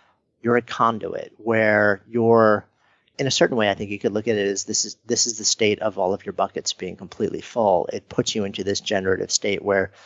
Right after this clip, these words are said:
your mindset is flourishing and alive and, and optimistic and drenched in possibility.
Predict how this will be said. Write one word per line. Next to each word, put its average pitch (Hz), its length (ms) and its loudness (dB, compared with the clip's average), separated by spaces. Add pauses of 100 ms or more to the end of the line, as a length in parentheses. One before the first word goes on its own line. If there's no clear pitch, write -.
(480)
your 127 140 0
mindset 117 720 2
is 107 120 -6
flourishing 107 600 -2
and 95 120 -8
alive 98 600 2
and, 95 600 -8 (120)
and 104 200 -8 (100)
optimistic 104 1080 -2
and 101 340 -6
drenched 107 380 -4
in 104 80 -10
possibility. 98 1040 -2